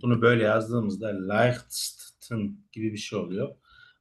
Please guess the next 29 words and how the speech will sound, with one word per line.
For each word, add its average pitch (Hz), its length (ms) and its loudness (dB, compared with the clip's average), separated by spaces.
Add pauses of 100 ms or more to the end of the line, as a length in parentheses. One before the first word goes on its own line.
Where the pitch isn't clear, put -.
(120)
Olmasın 101 580 4
diye 139 180 0
şuraya 123 320 -2
bir 131 60 -2
tane 110 240 0
E 113 200 0
atın 120 260 0
da 110 100 -2
kolay 107 260 2
telaffuz 90 320 -10
edin 92 180 -8
demişler. 104 440 -4
Leichtesten. 131 960 -2 (1600)
Onun 196 220 10
haricinde 123 640 6
ünlü 147 300 -2
değişimlerini 92 720 -2
gördük. 131 720 2 (420)
A, 127 320 2 (120)
O 127 280 0
ve 120 160 0
U 117 280 -2
harfleri, 95 680 -4 (560)
e, 101 60 -8 (440)
her 113 180 0
zaman 104 340 2
değil - 260 -8
tabii 135 220 -8
de, - 100 -18